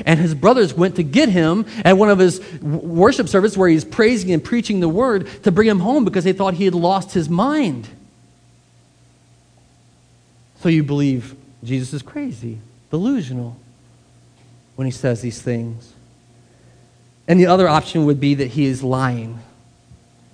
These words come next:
that he's standing before the holy God of the universe, what he certainly believed was real, that he's standing before these chief priests, these rulers, these elders, these, these judges, and he's saying, "I am proclaiming this,"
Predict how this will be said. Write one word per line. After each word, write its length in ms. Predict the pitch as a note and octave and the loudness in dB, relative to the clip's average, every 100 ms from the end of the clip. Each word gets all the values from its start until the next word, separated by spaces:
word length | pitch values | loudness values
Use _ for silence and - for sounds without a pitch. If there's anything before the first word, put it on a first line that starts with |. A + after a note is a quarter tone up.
| _ _ _ | _ _ _
that 100 | C3+ | -6
he's 80 | C3 | -6
standing 400 | - D3+ D3+ D#3 | -2 2 2 2
before 420 | C#3+ C#3 B2+ A#2 - - - | 0 -2 -2 -2 -10 -20 -20
the 60 | |
holy 340 | A#2+ D3+ D3+ D#3+ | -10 -6 -4 -2
God 240 | C3+ C3+ | 0 0
of 60 | A#2+ | 0
the 40 | |
universe, 420 | B2+ C#3+ E3 F3 | -2 -2 -4 -6
what 120 | A#2 - | -10 -10
he 140 | B2 | -14
certainly 420 | - - G3 C3+ | -10 -6 -4 -4
believed 480 | B2+ B2 B2 B2+ - - _ - - _ _ _ _ | -6 -6 -6 -8 -12 -20 _ -20 -20 _ _ _ _
was 140 | A#2 | -14
real, 340 | A2 C3+ D#3+ G3 - _ _ _ _ _ _ _ - | -6 -2 -2 -6 -16 _ _ _ _ _ _ _ -6
that 60 | |
he's 100 | D3 | -4
standing 260 | - F3 F3 | 0 0 0
before 420 | D#3 D#3+ D3 C#3+ - - | 0 2 2 2 -8 -8
these 160 | - C#3+ | -4 -4
chief 320 | - F#3+ F3 | -4 -4 -4
priests, 580 | - F3+ G#3+ - - - - _ - | -2 -2 -2 -4 -12 -20 -20 _ -4
these 180 | D3+ B2 | -4 2
rulers, 400 | E3+ G#3+ A3+ D#3 | 4 6 4 0
these 160 | C3+ | -2
elders, 400 | D3+ G3 A#3+ A3 | 0 0 0 -2
these, 300 | D#3 C3+ B2+ - - | -2 -2 -4 -16 -6
these 180 | D3 B2 | -4 -4
judges, 600 | A#2+ E3 G3+ C4 C4 - - - | 2 2 2 -2 -4 -12 -20 -10
and 100 | C3+ | -2
he's 160 | D3+ C#3+ | 0 0
saying, 460 | E3+ E3 E3 E3 D#3+ - - C#3+ | 0 2 2 0 -4 -12 -2 4
"I 120 | D#3+ | 4
am 180 | D#3+ C#3+ | 4 0
proclaiming 600 | D3+ C#3 F#3+ G#3 A#3+ A#3 | -2 0 0 2 0 0
this," 400 | B3 C4+ - | -2 -6 -12